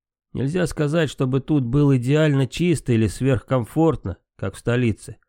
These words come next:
Не было и особых архитектурных изысков, но в то же время в каждой улочке ощущался особенный домашний дух, ощущение достоинства и самодостаточности.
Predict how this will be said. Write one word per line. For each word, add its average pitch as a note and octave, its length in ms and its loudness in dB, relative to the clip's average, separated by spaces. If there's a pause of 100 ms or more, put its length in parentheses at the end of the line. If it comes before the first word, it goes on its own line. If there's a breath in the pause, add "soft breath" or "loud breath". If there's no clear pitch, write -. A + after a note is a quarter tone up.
(520)
Не D#3+ 220 0
было B2+ 180 2
и C3+ 60 2
особых C3 480 0
архитектурных A#2+ 720 0
изысков, G#2+ 580 -2 (640)
но G2+ 120 -2
в - 60 -8
то A#2+ 140 0
же A#2 140 2
время B2+ 340 2
в - 80 -12
каждой B2 380 0
улочке C#3 480 2
ощущался B2 760 -2
особенный A#2+ 560 0
домашний A2+ 600 0
дух, B2 340 0 (480)
ощущение C#3+ 640 -2
достоинства B2+ 720 -2
и A#2 100 0
самодостаточности. A#2+ 1300 -4